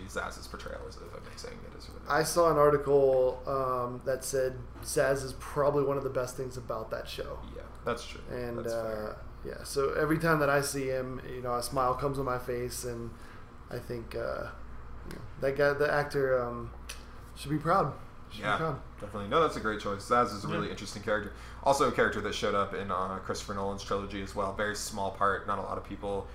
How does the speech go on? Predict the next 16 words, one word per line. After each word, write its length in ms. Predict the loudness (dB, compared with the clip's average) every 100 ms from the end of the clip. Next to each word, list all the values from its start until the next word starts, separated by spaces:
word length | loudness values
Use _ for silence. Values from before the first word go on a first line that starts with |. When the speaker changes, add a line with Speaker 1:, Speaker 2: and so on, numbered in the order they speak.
| -8
Speaker 1:
who 60 | 0
don't 180 | 0
read 140 | 0 -2
the 60 |
comics 400 | 2 4 4 0
and 60 | -2
weren't 100 | -4
expecting 340 | 0 -2 -2
it 100 | -8
didn't, 260 | -8 -8 -8 0
uh, 240 | 2 2 -4
they 80 | -6
didn't 160 | -6 -6
notice. 300 | -4 -6 -8 -12 -12 -2
But 160 | 0 0
he, 520 | -2 -4 -2 -4 -4